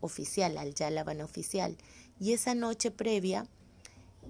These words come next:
la mujer se veía por última vez con su novio, con el novio que amaba, o esa noche...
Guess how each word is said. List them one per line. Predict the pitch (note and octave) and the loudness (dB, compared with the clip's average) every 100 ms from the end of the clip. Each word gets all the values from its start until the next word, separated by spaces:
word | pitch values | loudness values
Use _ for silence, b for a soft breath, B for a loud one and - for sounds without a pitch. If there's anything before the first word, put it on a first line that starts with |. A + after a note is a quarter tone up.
| - - - | -18 -16 -2
la | F3 E3+ | 4 4
mujer | E3 - F3 | 2 2 2
se | - F3+ | 2 0
veía | E3 E3 E3 E3 | 2 4 4 2
por | D#3+ D#3 | 2 -2
última | D#3 D3 D#3+ D3+ | -2 -2 -2 0
vez | D#3 D3+ | 0 -4
con | - D3 | -4 -6
su | - D3 | -4 0
novio, | E3 F3 D#3 D#3+ D#3 E3 - - | 4 4 4 4 4 2 -8 -8
con | - C#3+ | -4 -2
el | C#3+ E3+ | 0 4
novio | G3 F#3+ F3+ | 8 8 6
que | |
amaba, | E3 E3 F3+ E3 D#3 D#3 B B B - F3 | 4 8 8 8 4 2 B B B -2 6
o | |
esa | F3+ F#3 E3+ | 6 6 4
noche... | E3+ E3 - F#3 F3 F3+ F3 | 4 2 2 4 4 4 0